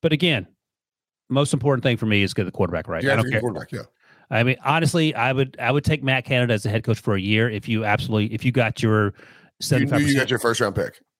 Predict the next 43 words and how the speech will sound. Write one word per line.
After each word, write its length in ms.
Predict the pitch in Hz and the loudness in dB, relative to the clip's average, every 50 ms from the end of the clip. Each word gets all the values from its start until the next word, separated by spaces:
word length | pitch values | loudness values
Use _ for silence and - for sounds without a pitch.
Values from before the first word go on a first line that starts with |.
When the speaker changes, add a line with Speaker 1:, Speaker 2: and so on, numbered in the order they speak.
| _ _ - | _ _ -2
Speaker 1:
if 140 | 131 117 143 | 0 0 2
you 80 | 147 | 2
Speaker 2:
Or 20 | 151 | 0
your 80 | 147 127 | 0 0
Speaker 1:
got 60 | - | 0
your 60 | 135 131 | 0 0
Speaker 2:
first 80 | 117 117 | 0 0
overall 120 | 110 147 143 | 0 0 2
Speaker 1:
seventy, 160 | 139 143 151 | 2 0 -2
Speaker 2:
pick. 80 | - - | -4 -4
Speaker 1:
seventy-five 400 | - 143 135 131 120 135 123 113 | -2 0 0 2 2 2 0 0
percent 220 | 113 - - 120 | 0 -2 0 -2
of 60 | 110 | -2
Josh 300 | - - 117 104 98 - | 0 0 0 0 0 0
Allen 200 | 113 101 98 95 | 0 -2 -2 -2
quarterback 420 | - - 113 101 101 95 87 - - | -2 0 0 0 0 0 -4 -2 -2
pick 180 | - 90 - | -4 -4 -2
right 160 | - 85 85 90 | -4 -4 -2 -2
out 100 | 87 85 | -4 -4
of 40 | 82 | -4
the 80 | - | -6
four 300 | 87 - - 90 82 82 80 | -8 -4 -4 -4 -2 -2 -6
or 40 | - | -4
five 200 | - 92 85 85 | -4 -2 -2 -2
or 40 | 85 | -2
however 200 | 80 90 85 85 | -4 -6 -6 -6
it's 100 | 82 82 | -6 -6
gonna 140 | 85 82 80 | -6 -6 -4
be. 220 | 80 82 82 78 - _ _ _ - - - _ _ | -4 -4 -6 -6 -8 _ _ _ -20 -20 -20 _ _
Speaker 2:
<laughs> 60 | - - _ _ _ - _ _ - - - - - - - - - - - | -20 -20 _ _ _ -20 _ _ -20 -20 -20 -20 -20 -20 -20 -20 -18 -10 -2
Uh, 240 | 95 98 98 92 | 2 2 4 4
all 160 | 87 98 127 139 | 2 2 0 2
right, 180 | 139 123 - - - _ - | 2 0 -2 -4 -18 _ -8
cool. 320 | - 143 131 104 - _ _ - | -2 -2 -2 -2 -2 _ _ -8
Good 140 | - 117 - | -8 -6 -6
stuff. 240 | - - 127 110 | -2 0 0 0
Anything 240 | 107 117 117 120 123 | 0 -2 -4 -2 0
else 140 | 120 117 113 | 0 0 0
on 120 | 123 113 | 0 -2
Matt 220 | 113 117 117 117 107 | 0 0 0 0 2
Rhule 160 | 123 123 120 | 0 0 0
being 160 | 113 117 107 | 0 -2 -4
fired? 360 | 101 110 107 107 95 71 69 | 0 0 0 0 0 -2 -8